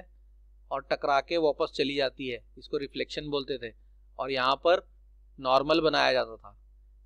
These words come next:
ये angle of incidence होता था, ये angle of refraction होता था। इसमें भी फर्स्ट लॉ सेम ही था, incident ray, normal and reflected ray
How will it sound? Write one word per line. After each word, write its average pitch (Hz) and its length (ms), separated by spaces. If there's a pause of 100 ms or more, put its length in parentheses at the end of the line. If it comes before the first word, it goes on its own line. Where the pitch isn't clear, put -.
(100)
ये 139 200
angle 147 260
of 156 120
incidence 160 540
होता 156 220
था, 123 160 (440)
ये 127 160
angle 139 260
of 151 180
refraction 147 560
होता 135 240
था। 113 160 (680)
इसमें 185 280
भी 202 120
फर्स्ट - 360
लॉ 196 120
सेम 170 260
ही 170 100
था, 139 160 (380)
incident 160 580
ray, 185 140 (160)
normal 151 500
and 160 260
reflected 151 720
ray 123 100